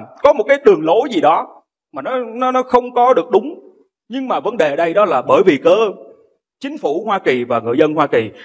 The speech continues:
đã dung dưỡng cho những tội lỗi nó xảy ra ở trong chính gia đình, ở trong xã hội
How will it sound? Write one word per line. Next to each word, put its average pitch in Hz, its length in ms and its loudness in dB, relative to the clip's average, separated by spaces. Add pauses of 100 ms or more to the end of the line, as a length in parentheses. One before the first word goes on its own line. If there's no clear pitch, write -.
(120)
đã - 140 0
dung 226 300 -4
dưỡng 165 300 2
cho 180 120 2
những 147 160 -4
tội 123 120 2
lỗi 117 240 0 (360)
nó 190 80 -8
xảy 156 260 -4
ra 185 180 2
ở 160 100 -2
trong 156 220 -2
chính 262 300 -4
gia 180 100 4
đình, 127 160 -6 (460)
ở 156 100 -10
trong 180 500 -12
xã 170 180 0
hội 123 260 -2